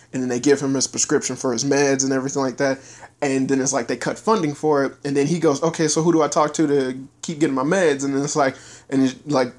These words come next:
the psychiatrist is like, "I'm sorry, like, you, there is no one to talk to to get your meds anymore. You don't get 'em no more." So it's like, okay, like, that's, that's literally the world that we live in,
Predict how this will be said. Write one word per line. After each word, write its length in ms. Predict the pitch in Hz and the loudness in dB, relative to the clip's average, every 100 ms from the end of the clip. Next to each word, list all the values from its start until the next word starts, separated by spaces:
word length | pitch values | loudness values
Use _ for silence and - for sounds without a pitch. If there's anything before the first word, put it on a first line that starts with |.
| 143 | 0
the 240 | 131 131 | 2 2
psychiatrist 460 | - 151 165 143 131 | 2 0 2 0 0
is 80 | |
like, 160 | 123 107 | -2 -2
"I'm 160 | 113 117 | -4 0
sorry, 340 | 143 - - - _ _ _ _ - | 0 0 -4 -14 _ _ _ _ -6
like, 320 | 135 120 139 | -4 -4 -6
you, 140 | 131 | -8
there 340 | 123 123 127 175 | -4 2 6 6
is 140 | 180 | 6
no 100 | 135 | 2
one 320 | 127 113 110 - | 2 -2 -4 -10
to 100 | 147 | -2
talk 240 | 147 120 | 0 0
to 100 | 139 | -2
to 80 | 123 | -4
get 220 | 131 127 | -2 -2
your 100 | 131 | -2
meds 240 | 135 143 | -2 -2
anymore. 320 | 127 123 120 117 | -4 -6 -6 -2
You 100 | 139 | 2
don't 140 | 147 | 2
get 140 | 226 | 4
'em 100 | 165 | 2
no 120 | 135 120 | 2 -2
more." 220 | 127 120 - - - | -6 -10 -16 -20 -10
So 180 | - 170 | 2 4
it's 100 | 151 | 4
like, 160 | 156 156 | 4 2
okay, 420 | 214 175 180 180 - - - | 2 2 0 0 -8 -8 0
like, 300 | 175 160 - _ _ - | 2 2 -2 _ _ -2
that's, 580 | 180 220 - - - - _ _ _ | 0 2 0 -2 -4 -8 _ _ _
that's 240 | 180 - | 2 4
literally 340 | 208 262 226 214 | 6 6 6 4
the 120 | 180 | 2
world 320 | 170 190 185 | 2 0 2
that 100 | 170 | 0
we 160 | 170 160 | 0 0
live 280 | 180 180 | 2 0
in, 180 | 123 - | -2 -10